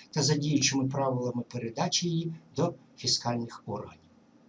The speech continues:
В Україні зміни у сфері оподаткування взагалі будуть досить частими і значними. І це викликано тим, що запроваджується загальнодержавна система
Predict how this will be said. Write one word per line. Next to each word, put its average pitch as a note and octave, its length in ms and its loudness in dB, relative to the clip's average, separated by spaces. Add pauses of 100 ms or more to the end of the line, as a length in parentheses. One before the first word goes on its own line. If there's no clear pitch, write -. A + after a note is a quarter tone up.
(440)
В C3+ 100 0
Україні F#3+ 500 8
зміни D#3 400 6
у D3 60 2
сфері E3 340 2
оподаткування C#3+ 920 0 (360)
взагалі F3 640 4 (480)
будуть D3 440 4
досить E3+ 380 2
частими D3+ 640 0 (340)
і C3+ 100 -2
значними. A#2+ 600 2 (1000)
І F3 120 4
це G3 200 8
викликано F3+ 640 4
тим, F3 280 4
що D3+ 440 4
запроваджується D#3 920 2
загальнодержавна D3+ 1080 2
система D#3 520 0